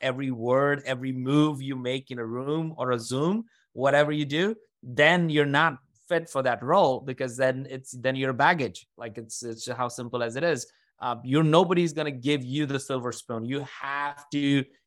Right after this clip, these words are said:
engage in that from day one. And that either comes naturally to you or it might take a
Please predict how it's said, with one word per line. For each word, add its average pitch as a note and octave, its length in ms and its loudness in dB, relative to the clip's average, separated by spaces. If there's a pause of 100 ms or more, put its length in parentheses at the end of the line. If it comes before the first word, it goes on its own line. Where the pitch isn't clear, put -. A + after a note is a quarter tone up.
(100)
engage C3+ 720 -6
in B2+ 160 -4
that A2+ 200 2
from A#2+ 200 -4
day A2+ 120 -2
one. A2 260 0
And G#2+ 120 0
that D3+ 200 2 (180)
either C#3+ 260 -2
comes B2+ 400 -4
naturally D#3 520 -2
to D3 120 -10
you E3 320 0 (240)
or C3+ 100 -2
it C#3 120 -2
might C#3 180 4
take B2+ 180 -2
a A#2+ 160 -6